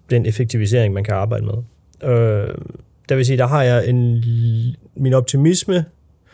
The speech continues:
ligger i, at der er en stærk tendens inden for I T-sektoren i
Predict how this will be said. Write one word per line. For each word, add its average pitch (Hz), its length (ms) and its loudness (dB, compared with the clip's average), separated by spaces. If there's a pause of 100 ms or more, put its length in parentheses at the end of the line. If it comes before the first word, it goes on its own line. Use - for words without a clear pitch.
(360)
ligger 131 260 4
i, 120 240 -2 (120)
at 120 460 -2 (540)
der 120 60 -2
er 123 200 2
en 131 120 -4
stærk 107 300 -4
tendens 107 320 -2
inden 107 160 -2
for 107 80 -8
I 107 100 -2
T-sektoren 107 500 -4
i 107 80 -2